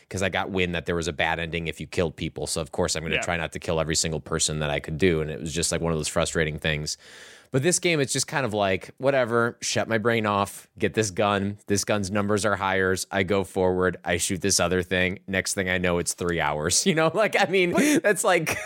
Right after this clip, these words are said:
Speaker 2: <sighs> I, I don't know, but I, I think, like, I think you just don't like the game of Dishonored,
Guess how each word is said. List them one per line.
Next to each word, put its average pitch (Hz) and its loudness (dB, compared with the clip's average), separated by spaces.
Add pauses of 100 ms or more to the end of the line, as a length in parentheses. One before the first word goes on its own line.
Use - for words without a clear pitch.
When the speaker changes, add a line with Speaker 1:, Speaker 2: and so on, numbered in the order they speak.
Speaker 2:
<sighs> - 0
I, 262 2
I 269 2
don't 320 2
know, 294 2 (120)
but 254 2
I, 254 2 (100)
I 247 4
think, 247 0
like, 208 2 (480)
I 208 2
think 240 2
you 247 4
just 226 0
don't 220 4
like 180 2
the 185 4
game 160 2
of 139 -4
Dishonored, 127 0